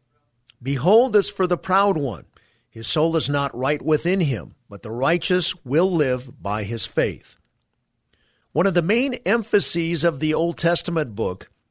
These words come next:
is that the proud trust in themselves, their self-effort or works, whereas the humble live by faith, trusting in God. This simple biblical contrast surfaces repeatedly throughout the entire Bible.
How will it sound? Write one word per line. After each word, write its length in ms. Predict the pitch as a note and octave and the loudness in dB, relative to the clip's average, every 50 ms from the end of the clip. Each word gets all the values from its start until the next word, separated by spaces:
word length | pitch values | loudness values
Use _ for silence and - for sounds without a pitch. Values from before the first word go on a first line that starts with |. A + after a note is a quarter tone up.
| _ | _
is 200 | - A2+ A2+ G#2+ | -12 -10 -8 -4
that 180 | B2 C3+ C3+ - | -4 -4 -4 -4
the 80 | C3+ A2+ | -6 -8
proud 420 | - - C#3 C3+ C#3+ D3+ E3+ - | -6 -4 -2 0 0 0 -2 -4
trust 480 | - - - D3+ C#3 C#3 - - - - - | -4 -2 0 2 2 2 0 -4 -8 -8 -6
in 240 | D3 F3 G#3 G#3+ A3 | -4 -2 -2 0 0
themselves, 840 | A3 G#3+ F3 - - G#3+ G#3 F#3+ C#3 E2+ - - - - - - _ _ _ _ _ - | 0 0 -2 -2 0 2 2 2 0 -2 -6 -10 -10 -10 -10 -10 _ _ _ _ _ -14
their 160 | G2+ G2+ G#2 | -12 -10 -8
self-effort 840 | G#2 - - - D3 C#3+ D3 C#3 - - - D#3 E3 D#3+ - E3+ D3 D3+ | -8 -6 -2 0 0 0 0 -2 -4 -6 -2 -2 -2 -2 -2 -2 -2 -2
or 100 | C3+ C3 | -2 -4
works, 580 | B2 C#3 D#3+ F#3+ F#3 F3 F3 - - - - - _ _ _ _ _ _ - | -2 0 2 2 2 2 0 -2 -4 -4 -4 -6 _ _ _ _ _ _ -12
whereas 500 | B2+ B2 B2 B2 B2 B2+ C3+ C3+ A#2+ A2 | -6 -4 -2 -2 0 0 -2 -2 -4 -4
the 300 | A2+ C3+ C3+ B2+ A#2+ - _ - | -2 -2 -2 -2 -4 -8 _ -8
humble 420 | - F#3 A3 A#3 G#3+ F3+ C#3+ A#2+ | -2 0 0 0 2 0 0 0
live 200 | B2 C#3+ C3 A#2 | -2 -4 -4 -2
by 180 | A#2 C3 C#3 C3+ | -2 0 0 -2
faith, 560 | - - - - F#3 G3 B2+ - - - - | -4 -4 -2 0 0 0 0 -2 -6 -14 -16
trusting 460 | - - G2+ F#2 - - - B2 B2 | -12 -10 -8 -6 -6 -6 -6 -6 -4
in 160 | C3+ C#3 C#3 | -4 -4 -2
God. 400 | C3+ D3 C3 A#2+ F2+ - - - _ _ _ _ _ _ _ _ _ _ _ _ _ _ _ _ _ _ _ - | 0 0 0 0 -4 -6 -10 -16 _ _ _ _ _ _ _ _ _ _ _ _ _ _ _ _ _ _ _ -16
This 160 | - G2 - | -12 -8 -8
simple 560 | - - D#3 D#3 D#3 - - D#3+ E3+ E3+ - - | -4 -2 0 0 0 0 0 0 0 -2 -2 -2
biblical 460 | D3 D3 C3 D3 D3 C3 - C3+ B2+ | -2 0 0 0 -2 0 0 -2 -2
contrast 720 | - - C#3+ D3 D#3+ D#3 - - C3+ A#2 A2 G#2+ - - | -2 -2 -2 0 0 0 -2 -2 -4 -2 -2 -2 -4 -4
surfaces 580 | - E3 E3 D#3+ - D#3 C#3+ - D#3 D3 B2 | -2 -2 -2 -2 -2 -4 -2 -2 -2 -2 -2
repeatedly 720 | B2 C#3+ C#3+ C#3 A#2+ - E3+ F#3+ A#3 A3+ G#3 E3 C3+ A#2 A2 | -2 -4 -4 -4 -4 -4 -4 -2 -2 -2 -2 -2 -2 -4 -6
throughout 400 | - - C#3 C3+ C3 B2+ B2+ - | -8 -8 -4 -4 -4 -4 -4 -4
the 100 | D3+ D3 | -4 -4
entire 460 | D3 C#3+ - - G2+ E2+ D#2+ E2+ F2+ | -4 -4 -4 -4 -6 -4 -4 -6 -6
Bible. 480 | D#2+ G#2+ A2+ A#2+ A#2 G#2 D#2+ C#2+ B1 | -4 -2 -2 -2 -2 -4 -6 -10 -14